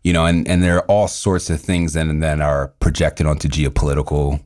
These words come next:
stuff that's happening. And, um, you know, there are many reasons why the conditions of what we read in the Old Testament is not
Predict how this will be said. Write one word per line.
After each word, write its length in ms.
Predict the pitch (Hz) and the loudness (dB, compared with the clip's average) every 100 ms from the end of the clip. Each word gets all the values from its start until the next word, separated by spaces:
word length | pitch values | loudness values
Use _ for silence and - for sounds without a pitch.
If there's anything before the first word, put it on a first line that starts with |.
| _ | _
stuff 520 | - 107 92 - - | -4 0 0 -2 -2
that's 200 | 92 92 | -2 0
happening. 580 | 104 90 104 104 131 123 | 0 0 2 2 4 2
And, 420 | 85 80 76 - | 2 0 -2 -2
um, 380 | 78 73 71 71 | -2 0 -2 0
you 100 | 87 | 0
know, 240 | 85 78 - - - _ | 0 -2 -6 -16 -20 _
there 120 | - 107 | 0 2
are 60 | |
many 300 | 104 135 139 | 4 4 2
reasons 580 | 107 110 113 87 78 76 | 2 2 0 0 -4 -2
why 180 | 82 87 | 0 0
the 100 | 82 | -2
conditions 680 | - 85 85 87 85 76 78 | -2 -2 0 -2 -2 -2 -2
of 80 | 76 | -2
what 180 | 82 | -2
we 80 | 85 | 0
read 120 | 85 | -2
in 60 | 78 | 0
the 60 | 78 | -2
Old 120 | 76 | -4
Testament 320 | 82 - 78 | -6 -4 -6
is 100 | 73 | -2
not 320 | 78 78 - | -2 -2 -4